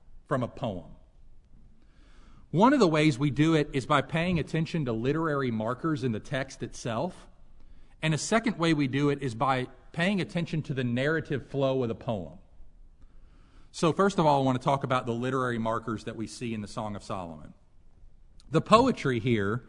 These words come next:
moves from character to character. Perhaps you see that in your own text. She, others, he. There are three different people or two people and one group of people that are being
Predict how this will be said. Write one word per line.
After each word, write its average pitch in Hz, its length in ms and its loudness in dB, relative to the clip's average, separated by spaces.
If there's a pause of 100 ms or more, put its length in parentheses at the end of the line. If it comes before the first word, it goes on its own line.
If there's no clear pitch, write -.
(640)
moves 180 380 6
from 135 240 0
character 196 640 -2
to 165 80 -4
character. 104 640 -6 (560)
Perhaps 127 360 -4
you 127 80 -4
see 151 240 -2
that 117 200 -2
in 110 100 0
your 110 160 0
own 113 160 -4
text. - 520 -10 (120)
She, 123 680 -2 (120)
others, 120 580 -2 (120)
he. 160 560 -4 (680)
There 156 180 2
are 143 60 0
three 170 380 0
different 208 400 2 (280)
people 143 520 2
or 104 220 -2 (100)
two 175 200 -2
people 135 420 -2
and 113 140 -2
one 123 200 0
group 123 340 -2
of 104 160 -8
people 95 420 -6 (340)
that 143 120 2
are 143 80 6
being 131 720 0